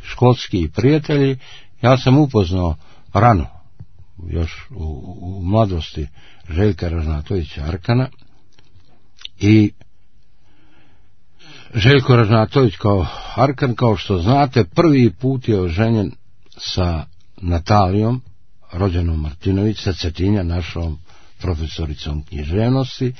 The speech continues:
i sa njom ima četvoro djece. Toga, te banje-, tog badnjeg dana Željko Ražnatović nije došao na poziv mitropolita Amfilohija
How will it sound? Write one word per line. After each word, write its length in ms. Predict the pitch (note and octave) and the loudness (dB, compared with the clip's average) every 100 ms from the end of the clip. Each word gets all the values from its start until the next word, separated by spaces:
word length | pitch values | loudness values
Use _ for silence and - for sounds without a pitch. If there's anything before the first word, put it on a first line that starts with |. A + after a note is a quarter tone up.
| - - - - | -14 -20 -20 -4
i 140 | - B2+ | 2 2
sa 160 | - F#2 | 2 0
njom 260 | G#2+ A2 | 0 0
ima 240 | F#2+ G#2+ G2 | 0 -2 -2
četvoro 420 | - E2 E2+ E2+ | -4 -6 -6 -6
djece. 440 | C2+ - - - - - - - - - - - - - - - - - - - - - - - - - - - - - - - | -8 -12 -14 -14 -16 -20 -20 -20 -20 -20 -20 -20 -20 -20 -20 -20 -20 -20 -20 -20 -20 -20 -20 -20 -20 -20 -20 -20 -20 -20 -20 0
Toga, 380 | C#3 C3 F2 D2 - - | 2 4 2 -2 -8 0
te 220 | C#3+ C#3+ | 4 6
banje-, 380 | G#2 G#2+ G2+ - | 6 4 2 -2
tog 320 | - C3+ C3+ G2 | 2 4 4 4
badnjeg 440 | A#2+ A#2+ B2 A2 | 2 4 4 2
dana 460 | F#2 F2 D2+ - - - - - - - - - - - - - | 0 -4 -6 -14 -20 -20 -20 -20 -20 -20 -20 -20 -20 -20 -20 -16
Željko 480 | E2+ D#2+ B2+ C3 A#2 | -6 4 4 4 2
Ražnatović 840 | G2 F2+ F2 E2 D#2+ B2 A#2 - - | 0 0 -2 -2 0 0 0 -4 -4
nije 340 | G#2 B2 G#3 F3+ | 6 8 8 6
došao 420 | B2+ B2 D3 C3+ | 4 2 2 2
na 160 | G#2+ | 2
poziv 440 | F2 F#2+ G2+ G2 G2 | -2 -2 0 0 0
mitropolita 800 | F2 E2 E2 D#2 F2+ D#2+ D2+ C2 | 0 -2 -6 -4 -4 -4 -6 -12
Amfilohija 880 | - E2+ - D#2+ D#2 D#2+ - G2+ D3+ | -8 -8 -6 -6 -4 -4 0 2 0